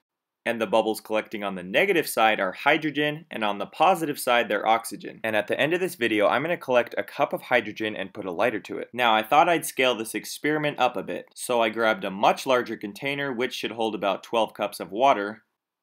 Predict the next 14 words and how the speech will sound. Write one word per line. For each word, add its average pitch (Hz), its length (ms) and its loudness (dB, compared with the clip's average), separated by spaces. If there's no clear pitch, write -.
a 101 240 -2
ton 190 280 2
of 143 120 -2
baking 117 380 0
soda, 101 460 -2
and 104 320 -4
not 113 440 0
two, 127 460 0
not 131 380 2
three, 131 540 0
but - 320 2
ten 131 540 -2
nine-volt 110 440 -2
batteries. 98 580 -6